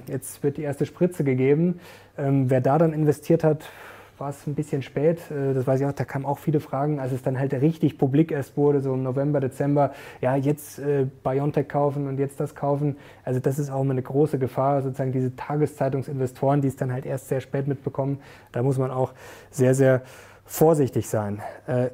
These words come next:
jetzt kommen wir noch zu der Bewertung. Jetzt haben wir ja auch ständig, äh, wir haben Allzeithochs, äh, wir haben, der Buffett-Indikator ist hoch,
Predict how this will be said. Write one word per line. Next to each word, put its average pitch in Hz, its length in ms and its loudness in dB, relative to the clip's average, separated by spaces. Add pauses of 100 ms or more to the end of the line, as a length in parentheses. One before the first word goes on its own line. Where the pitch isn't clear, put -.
jetzt - 160 -4
kommen 160 200 2
wir 170 40 2
noch 156 120 0
zu - 120 -8
der 151 120 4
Bewertung. 123 640 0 (140)
Jetzt 131 180 -12
haben 147 140 -2
wir 139 80 2
ja 135 160 -2
auch 135 140 -2
ständig, 139 480 0
äh, 127 320 -6
wir 123 120 -4
haben 127 480 -6
Allzeithochs, 120 880 -6
äh, 123 380 -6
wir 123 120 -2
haben, 131 400 -2
der 131 120 0
Buffett-Indikator 123 960 -2
ist 127 200 -10
hoch, 123 280 -2